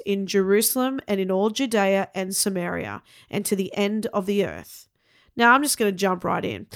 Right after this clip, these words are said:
At this point in the biblical narrative, Jesus has gone through the pain of the cross,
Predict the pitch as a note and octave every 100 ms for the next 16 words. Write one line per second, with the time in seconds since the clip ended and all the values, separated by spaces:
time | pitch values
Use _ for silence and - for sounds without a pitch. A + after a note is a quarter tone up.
0 | - - A3+ D#4 E4+ - - B3+ F3 -
1 | G3+ G3 F#3+ G3+ A3+ A3+ B3 G#3 F#3 F#3+
2 | - F#3+ F#3 - - A#3+ B3+ D#4 - C4+
3 | B3 A3+ G#3 G#3+ F#3 - - G3 A3 B3
4 | C#4 - C#3 C#3 -